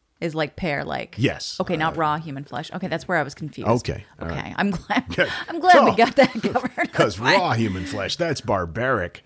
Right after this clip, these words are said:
Speaker 1: I just thought rubbery.
Speaker 2: Well, he's from Venezuela, and, uh, apparently he had a rough childhood.
Speaker 1: Sure.
Speaker 2: His, uh, parents were a member of some liberation army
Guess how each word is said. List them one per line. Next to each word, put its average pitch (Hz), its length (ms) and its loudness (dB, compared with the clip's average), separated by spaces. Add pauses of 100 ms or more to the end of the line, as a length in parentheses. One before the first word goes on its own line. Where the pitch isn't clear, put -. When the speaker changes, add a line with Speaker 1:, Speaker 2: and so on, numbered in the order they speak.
(120)
Speaker 1:
I 220 100 4
just 160 200 -6
thought 135 220 -2
rubbery. 151 460 -2 (180)
Speaker 2:
Well, 107 100 -2
he's 127 180 4
from 208 200 0
Venezuela, 120 920 0 (160)
and, 120 560 -2
uh, 104 340 -4
apparently 120 1040 -2
he 131 580 -2
had 185 200 -2
a - 20 0
rough 139 260 2
childhood. 95 760 0
Speaker 1:
Sure. 175 320 -8 (200)
Speaker 2:
His, 113 540 0
uh, 101 240 0
parents 170 500 -4
were 120 120 -2
a - 20 -2
member 110 460 0
of 92 100 -8
some 113 300 -2
liberation 98 580 -4
army 104 460 -2